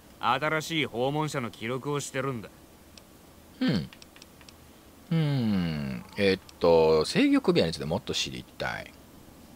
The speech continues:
Speaker 1: ジーザス。あんた口を閉じたことあんのか？何を知りたいだって？
Speaker 2: <laughs> 喋りすぎってことかな。首輪の使い方は？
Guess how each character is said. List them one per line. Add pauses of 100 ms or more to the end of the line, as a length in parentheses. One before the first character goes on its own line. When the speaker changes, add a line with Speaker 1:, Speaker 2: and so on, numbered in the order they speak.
(180)
Speaker 1:
ジ
ー
ザ (100)
ス。 (140)
あ
ん
た
口
を
閉
じ
た
こ
と
あ
ん
の
か？ (380)
何
を
知
り
た
い
だ
っ
て？ (120)
Speaker 2:
<laughs>
喋
り
す
ぎ
っ
て
こ
と
か
な。 (460)
首
輪
の
使
い
方
は？